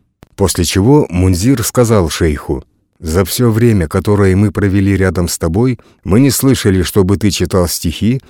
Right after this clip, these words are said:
но мы видели, как некоторые товарищи читают их. Всё, что вы произносите в этом мире, непременно будет записано и явлено вам в мире грядущем.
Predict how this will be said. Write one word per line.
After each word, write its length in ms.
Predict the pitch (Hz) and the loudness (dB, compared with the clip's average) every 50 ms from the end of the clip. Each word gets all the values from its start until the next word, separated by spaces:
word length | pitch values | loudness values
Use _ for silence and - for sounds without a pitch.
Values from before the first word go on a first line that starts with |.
| _ - | _ -8
но 200 | 76 80 87 90 | -4 -2 0 2
мы 140 | 90 87 85 | 2 2 2
видели, 440 | 80 85 98 110 120 127 131 135 135 | 2 2 0 2 0 0 0 -2 -4
как 280 | - - 95 92 - 131 | -2 -2 -2 0 0 2
некоторые 560 | 135 135 123 - 101 - 101 90 90 85 78 | 0 0 0 0 -2 0 0 0 0 0 0
товарищи 580 | 82 80 82 95 117 123 131 110 - - 123 | 0 0 0 2 2 2 0 -2 -2 -2 -4
читают 540 | 110 - - 117 - 139 131 104 - 76 - | -4 -2 -4 -4 -2 0 0 0 -2 -2 -6
их. 380 | - - 80 71 - - - _ _ _ _ _ _ | -6 -6 -6 -6 -6 -10 -20 _ _ _ _ _ _
Всё, 300 | - - - - 156 123 | -12 -6 -2 0 0 0
что 200 | - - 117 104 | 0 0 0 2
вы 120 | 104 95 - | 2 0 0
произносите 800 | - 92 95 90 90 85 85 92 95 85 - - 80 73 - 85 | 0 0 0 0 0 0 0 0 0 0 -2 -4 -6 -4 -4 -2
в 80 | 78 80 | -2 -2
этом 260 | 80 - - 78 76 | -2 -2 -2 -4 -2
мире, 400 | 76 82 113 120 117 113 113 107 - _ _ _ - | 0 0 0 0 0 -2 -4 -6 -8 _ _ _ -6
непременно 720 | - 90 110 113 - 135 135 139 139 131 117 107 101 98 | -2 0 0 0 2 2 2 4 4 4 4 4 2 2
будет 320 | 90 98 98 82 87 82 | 2 0 0 0 0 -2
записано 640 | 73 73 82 78 - 127 151 - - 120 117 117 120 123 - - | -2 -2 -4 -2 0 0 -2 -2 0 0 0 2 0 0 -2 -4
и 80 | - 76 | -6 -4
явлено 640 | 76 82 104 127 127 113 117 117 117 113 110 110 104 | 0 0 2 0 0 0 0 0 2 2 2 2 0
вам 300 | 107 110 107 110 - - | 0 0 0 -2 -2 -4
в 200 | - - 69 69 | -8 -10 -6 -2
мире 260 | 80 107 127 127 117 110 | 0 0 2 2 0 0
грядущем. 800 | 90 95 92 92 80 87 85 80 - - - 76 67 62 60 | 0 0 -2 0 0 -2 -2 -4 -4 -6 -6 -6 -6 -6 -8